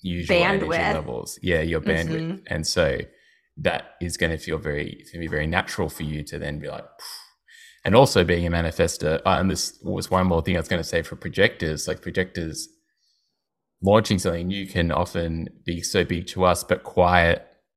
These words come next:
Speaker 1: especially something brand new. So we're not getting that, like, recognition straight away as well, which can sort of help refuel us. Um,
Speaker 2: Mm-hmm.
Speaker 1: and that takes time. And, and so for manifestors, I think, you know,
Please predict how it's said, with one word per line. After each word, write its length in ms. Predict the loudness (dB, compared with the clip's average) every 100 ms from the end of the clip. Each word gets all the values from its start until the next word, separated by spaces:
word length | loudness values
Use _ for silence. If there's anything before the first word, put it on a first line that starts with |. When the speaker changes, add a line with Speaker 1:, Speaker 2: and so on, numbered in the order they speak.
| _ -10
Speaker 1:
especially 280 | -4 -2
something 240 | -2 -4 -6
brand 400 | -4 0 0 0
new. 300 | -4 -8 -12 -18 _ _ _ _ _ _ -8
So 180 | 0 2
we're 80 |
not 180 | 2 2
getting 180 | 0 -2
that, 140 | -2 -4
like, 200 | -6 -4
recognition 640 | -4 -4 -8 -6 -6 -6
straight 280 | -2 -2 0
away 220 | -2 -2
as 160 | -4 -2
well, 400 | -2 -2 -8 _ -10
which 340 | -10 -10 -18 _
can 180 | -10 -8
sort 180 | -8 -8
of 60 |
help 260 | -6 -8 -10 _ _ -10
refuel 560 | -6 -6 -6 -4 -4 -4
us. 240 | -6 -14 _ _ _ _ _ _ -14
Um, 260 | -10 -4
Speaker 2:
Mm-hmm. 680 | -4 -2 -4 -4 -4 -6 -8
Speaker 1:
and 80 | -10
that 180 | -12 -6
takes 300 | -2 -2 -4
time. 500 | -6 -6 -6 -8 -10 _ _ -8
And, 260 | -6 -8 -14 _ _
and 140 | -6 -4
so 380 | -2 -4 -4 -8 -14 _ _ _ _
for 100 | -2
manifestors, 640 | 2 4 4 2 -2 -4 -8
I 40 |
think, 200 | -6 -8
you 60 | -10
know, 160 | -12